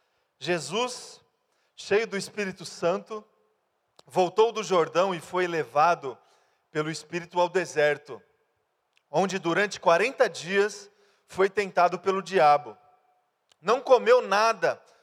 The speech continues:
durante esses dias, e ao fim deles teve fome. O diabo lhe disse: "Se és o Filho de Deus,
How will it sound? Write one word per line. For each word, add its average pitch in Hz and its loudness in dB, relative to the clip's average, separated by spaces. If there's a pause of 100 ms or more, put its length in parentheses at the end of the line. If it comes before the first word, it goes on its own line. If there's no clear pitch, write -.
(180)
durante 185 0
esses 208 -6
dias, 156 -6 (540)
e 151 2
ao 180 6
fim 240 -8
deles 226 0
teve 226 0
fome. 170 0 (840)
O 185 -6
diabo 214 4
lhe 226 -6
disse: 170 -12 (1120)
"Se - -2
és 277 4
o 233 -10
Filho 262 -6
de 226 -12
Deus, 175 -2